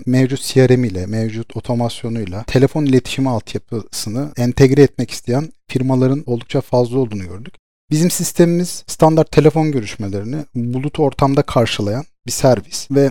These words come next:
sunduğumuz panelden ve A P I'lerimiz vasıtasıyla bu çağrıları kullanıcılarımız kendi arzu ettikleri şekilde yönlendirebiliyorlar. Farklı senaryoları uygulayabiliyorlar. Kayıt altına alabiliyorlar. Sorgulayabiliyorlar, raporlayabiliyorlar. Farklı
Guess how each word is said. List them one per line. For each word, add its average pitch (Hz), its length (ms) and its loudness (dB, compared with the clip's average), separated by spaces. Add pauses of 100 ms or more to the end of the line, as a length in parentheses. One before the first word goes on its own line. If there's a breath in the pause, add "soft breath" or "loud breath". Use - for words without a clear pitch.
(140)
sunduğumuz 139 540 0
panelden 135 500 2
ve 123 40 -4
A 120 200 0
P 135 140 2
I'lerimiz 120 360 -2
vasıtasıyla 98 680 -10
bu 143 80 -2
çağrıları 131 640 4
kullanıcılarımız 120 800 -2 (100)
kendi 123 240 4
arzu 120 280 6
ettikleri - 420 -4
şekilde 101 380 -8
yönlendirebiliyorlar. 131 1120 2
Farklı - 260 0
senaryoları 120 600 2
uygulayabiliyorlar. 127 920 0
Kayıt 143 300 0
altına 127 300 0
alabiliyorlar. 104 680 -8 (120)
Sorgulayabiliyorlar, 113 960 -4
raporlayabiliyorlar. 110 840 -6
Farklı 135 680 2